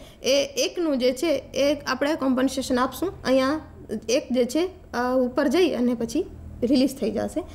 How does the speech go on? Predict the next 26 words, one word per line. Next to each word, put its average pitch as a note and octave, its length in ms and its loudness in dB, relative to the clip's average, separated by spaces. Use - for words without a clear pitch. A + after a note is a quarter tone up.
અને B3 160 2
આ D#4+ 160 2
જે F#4 160 2
છે, G4+ 120 4
ચેમ્ફર F4+ 420 2
માટેની, C4 540 2
અ, A3 400 -4
કોલ B3+ 280 4
કરેલો A#3 360 0
છે D4 140 0
કે C#4 220 6
જ્યારે C#4 220 2
આપણે C#4+ 220 0
કોઈ D4+ 200 2
જગ્યાએ D#4+ 240 2
ચેમ્ફરિંગ E4 500 0
મારવું F#4 260 2
હોય, C#4 180 -2
તો C4+ 160 -4
સી C#4+ 200 -2
એચ D#4 180 2
આર B3+ 100 2
એક્ટિવ B3+ 300 2
કરવામાં A3 400 -2
આવે G#3 200 0
છે. - 140 -10